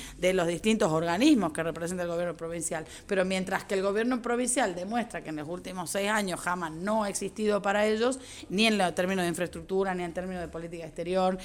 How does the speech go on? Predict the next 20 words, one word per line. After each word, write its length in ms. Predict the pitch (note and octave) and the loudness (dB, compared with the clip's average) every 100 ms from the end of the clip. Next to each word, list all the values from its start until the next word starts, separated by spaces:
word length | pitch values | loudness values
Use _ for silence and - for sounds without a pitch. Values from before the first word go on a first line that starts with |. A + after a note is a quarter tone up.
| - - | -8 0
ni 80 | F3+ | 2
en 80 | |
términos 320 | E3+ F#3 F#3 F3+ | 2 2 2 0
de 40 | |
integración 440 | E3+ F#3 F#3 G#3 | -2 -4 -4 -6
regional, 520 | G#3 G3+ A#3+ A#3+ A3+ C4 - - | -8 -4 0 2 2 0 -8 -4
bueno, 280 | A3 G#3+ E3+ - | 2 2 2 -6
creo 320 | - F#3+ G3 | -2 0 0
que 380 | G3 E3+ F#3 E3+ | 0 0 0 -2
esta 220 | F3 G3+ | -4 -4
comisión 400 | E3+ E3 D#3+ G#3 | -4 -6 -4 -4
tiene 240 | G#3 F#3+ F#3 | -2 -4 -4
toda 220 | G3 G3+ | 2 2
la 80 | G3 | 2
intención 760 | F#3 F3+ F3 G#3+ G#3+ A#3 F3+ | -2 -2 2 4 4 2 0
de 120 | E3 D#3+ | -4 -4
que 120 | E3+ | -4
los 160 | E3+ | -4
festejos 540 | - F3 - G#3+ A3 F3+ | -4 -6 -2 -2 -2 -2
incluyan 720 | F3+ E3+ G3 A3 A3+ B3+ C4+ | -4 -6 -4 -2 2 2 0